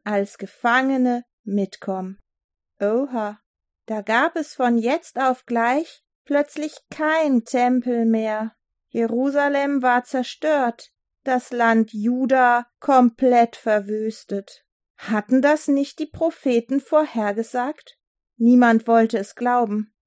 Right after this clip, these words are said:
Und jetzt, als sie auf dem Weg waren, auf dem Weg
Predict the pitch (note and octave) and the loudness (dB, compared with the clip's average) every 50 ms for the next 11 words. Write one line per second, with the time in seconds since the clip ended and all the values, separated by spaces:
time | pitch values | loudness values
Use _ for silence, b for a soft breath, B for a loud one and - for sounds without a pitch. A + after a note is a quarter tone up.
0 | _ _ _ _ _ - G3+ G#3 G3+ - A3+ B3+ E4 - - - - A#3+ A#3 A#3+ | _ _ _ _ _ -6 -4 -4 -2 0 0 0 0 -2 -4 -6 -4 -4 -4 -4
1 | A#3 - C4 A#3+ B3 B3+ - - C#4 C4 C4 A#3 A3 B3 C4+ D4+ E4+ - - A3 | -2 -2 0 0 0 0 0 -2 -2 -2 -2 0 0 0 0 0 -2 -6 -6 -4
2 | A3 A3 A3 A3 G#3+ G#3+ G#3+ A3 A3+ - _ _ _ _ _ _ _ _ - A3+ | -2 0 0 0 -2 -2 -6 -8 -8 -10 _ _ _ _ _ _ _ _ -2 0
3 | A3+ A3 - - A#3 A3+ A3 G3+ F3+ F3+ G#3+ A3 A3 A3+ C4 D#4+ - | 0 0 0 2 4 4 4 2 0 -2 0 0 2 0 0 -2 -6